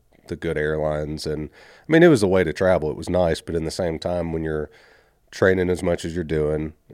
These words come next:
you're traveling as much as you are, you know, the plane rides, it's like you're trying to recover, trying to sleep. I was never comfortable in planes, so it, you know, it made it tough.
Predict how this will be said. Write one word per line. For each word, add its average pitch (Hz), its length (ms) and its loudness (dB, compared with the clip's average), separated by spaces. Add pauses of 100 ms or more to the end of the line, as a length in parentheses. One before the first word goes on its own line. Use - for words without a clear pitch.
you're 76 460 -6 (320)
traveling 85 400 -2
as 78 100 -8
much 85 220 -4
as 76 120 -10
you 76 160 -6
are, 80 460 -4 (160)
you 95 140 -6
know, 76 100 -4
the 76 100 -8
plane 95 380 -4
rides, 78 380 -6
it's - 160 -16
like 78 240 -8 (240)
you're 82 80 -12
trying 90 300 -4
to 80 40 -6
recover, 80 500 -6
trying 85 260 -4
to 78 60 -8
sleep. 85 540 -8 (500)
I 87 140 0
was 82 140 0
never 85 220 -2
comfortable 82 480 -2
in 73 80 -8
planes, 85 440 -4
so 80 180 -4
it, 80 200 -4
you 107 140 -4
know, 95 100 -4
it 64 60 -10
made 92 180 -6
it - 120 -16
tough. - 440 -8